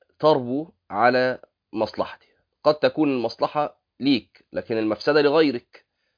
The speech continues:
أو لمجموع الأمة، أو للمجتمع اللي أنت عايش فيه. خلاص؟ يسألونك عن الخمر والميسر.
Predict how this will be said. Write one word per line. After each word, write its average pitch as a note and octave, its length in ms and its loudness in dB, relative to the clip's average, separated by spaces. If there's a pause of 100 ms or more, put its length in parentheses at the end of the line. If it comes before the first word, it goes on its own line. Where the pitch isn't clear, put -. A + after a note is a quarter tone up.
(140)
أو G#2+ 140 -2
لمجموع A2+ 420 0
الأمة، C3 400 0
أو F2+ 260 -12
للمجتمع G#2 500 -4
اللي C3 140 -2
أنت C#3 140 -6
عايش C3+ 260 -2
فيه. C#3 260 -8 (500)
خلاص؟ A#2 340 -2 (600)
يسألونك A#2 400 -2
عن G#2+ 100 -4
الخمر B2 280 -2
والميسر. G#2 600 -4